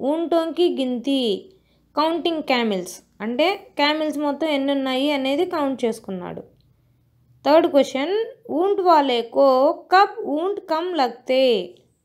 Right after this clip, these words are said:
ఊంట్ వాలేకో కబ్ ఊంట్ కమ్ లగ్తే? కమ్ లగ్నా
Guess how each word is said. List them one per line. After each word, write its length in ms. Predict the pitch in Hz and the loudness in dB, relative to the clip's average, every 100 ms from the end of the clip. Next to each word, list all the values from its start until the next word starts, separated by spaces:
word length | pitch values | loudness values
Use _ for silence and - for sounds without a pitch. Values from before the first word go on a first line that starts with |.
| _ _ _ - | _ _ _ -6
ఊంట్ 320 | 285 370 392 | -2 0 0
వాలేకో 880 | 320 285 269 247 233 170 247 330 - - | 2 2 2 -2 -4 -4 -2 -2 -2 0
కబ్ 540 | 247 330 - - - | 2 2 -2 -14 -6
ఊంట్ 440 | 277 302 427 466 | -2 -2 -2 -4
కమ్ 480 | - _ 359 392 415 | -10 _ -2 2 4
లగ్తే? 800 | 339 285 - 277 277 269 226 175 - _ _ _ _ _ - | 4 2 -2 2 4 4 2 -2 -10 _ _ _ _ _ -2
కమ్ 240 | 349 370 | 0 2
లగ్నా 600 | 339 262 247 269 269 240 | 4 4 2 -2 -2 -4